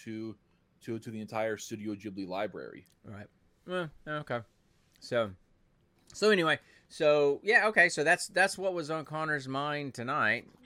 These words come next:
Speaker 2: What was Connor thinking tonight? So, any, is there anything else
Speaker 1: Anime.
Speaker 2: Connor's, is there anything else Connor was thinking tonight that we need to talk about,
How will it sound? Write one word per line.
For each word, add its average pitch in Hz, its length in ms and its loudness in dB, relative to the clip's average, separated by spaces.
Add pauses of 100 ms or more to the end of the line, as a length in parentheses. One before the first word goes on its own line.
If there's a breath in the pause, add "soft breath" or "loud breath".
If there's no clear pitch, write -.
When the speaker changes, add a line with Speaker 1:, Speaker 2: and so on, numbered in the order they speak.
(160)
Speaker 2:
What 135 140 -6
was 131 100 -8
Connor 135 300 0
thinking 127 340 -6
tonight? 113 460 -4
So, 104 320 -4
any, 160 160 -2
is 147 240 4
there 175 80 6
anything 185 320 6
else 226 140 4
Speaker 1:
Anime. 156 100 -2
Speaker 2:
Connor's, 143 480 0
is 139 160 -4
there 160 60 -4
anything 196 340 -4
else 269 160 -4
Connor 127 280 -6
was 107 140 -8
thinking 104 320 -10
tonight 104 260 -8
that 104 100 -12
we 110 100 -12
need 104 140 -12
to 90 40 -18
talk - 280 -14
about, 80 260 -12